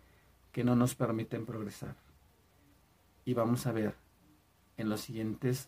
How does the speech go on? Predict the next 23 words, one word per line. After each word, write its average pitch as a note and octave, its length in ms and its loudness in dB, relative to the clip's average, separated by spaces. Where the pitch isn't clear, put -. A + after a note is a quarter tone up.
podcasts - 580 -4
y C3 80 -2
videos A#2 500 2
qué C#3 160 10
hacer C#3 420 8
para A#2 260 0
ir B2 200 6
sanando A#2+ 600 6
esas A#2+ 440 0
heridas A2+ 500 -6
y C3 100 -2
poder A#2+ 280 2
hacer B2 240 2
un A#2 100 -2
cambio A#2 360 -2
en A2+ 40 -6
nuestra A2 320 -8
vida. A2+ 320 -10
Recuerda D#3 500 10
que D3 100 8
eres C#3 200 12
importante, A2 680 4
que A#2 300 0